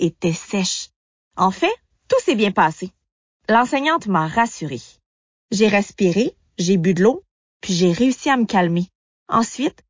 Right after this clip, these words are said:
j'ai dit mon texte. Et comme l'autre fois, les autres m'ont félicité. Leur « Bravo, t'es le meilleur, Piquet Doux » m'ont fait vraiment plaisir. Et j'ai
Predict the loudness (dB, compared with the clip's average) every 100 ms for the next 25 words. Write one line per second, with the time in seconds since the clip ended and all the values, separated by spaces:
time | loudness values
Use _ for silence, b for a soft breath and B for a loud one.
0 | _ -6 0 0 2 2 0 0 -4 -6
1 | -18 _ _ -4 -2 2 2 4 2 0
2 | 2 2 0 _ -6 0 2 2 0 -2
3 | -2 -2 -2 0 2 2 -2 -10 -8 -8
4 | -10 -14 -12 -2 4 6 4 0 -10 -4
5 | 2 6 4 4 0 0 -2 0 2 4
6 | 4 4 4 2 -6 -2 0 2 0 -2
7 | -18 B -8 0 2 2 2 0 2 0
8 | 2 2 2 2 -2 -2 -2 -2 -6 -10
9 | -16 B B 2 2 0